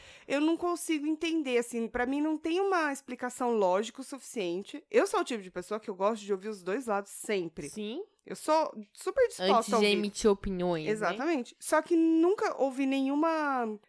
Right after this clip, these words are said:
Speaker 1: explicação suficiente que me convencesse que realmente uma mulher não é capacitada o suficiente pra ganhar o mesmo que um presidente homem.
Speaker 2: Não,
Speaker 1: Entendeu?
Speaker 2: porque, é porque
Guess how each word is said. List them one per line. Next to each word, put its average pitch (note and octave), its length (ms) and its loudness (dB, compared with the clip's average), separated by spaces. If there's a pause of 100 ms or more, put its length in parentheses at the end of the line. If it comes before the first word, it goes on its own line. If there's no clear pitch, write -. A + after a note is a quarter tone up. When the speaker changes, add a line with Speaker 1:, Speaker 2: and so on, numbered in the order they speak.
(140)
Speaker 1:
explicação C4 840 -2
suficiente C#4 500 -6
que - 60 -14
me C#4+ 100 0
convencesse C4 600 0
que C4 160 -10
realmente C4 520 0
uma C4+ 160 2
mulher B3 320 4
não B3+ 320 0
é C#4 60 0
capacitada B3 640 -2
o A#3 40 -14
suficiente G3+ 640 -4
pra A#3 200 -2
ganhar A#3+ 260 0
o A#3 60 0
mesmo A#3 440 -2
que C4 180 -10
um A#3+ 100 -6
presidente A3+ 480 -4
homem. E3 300 -4 (800)
Speaker 2:
Não, G3 260 4
Speaker 1:
Entendeu? A3+ 240 2
Speaker 2:
porque, F3 120 2
é F#3 60 10
porque A3+ 140 6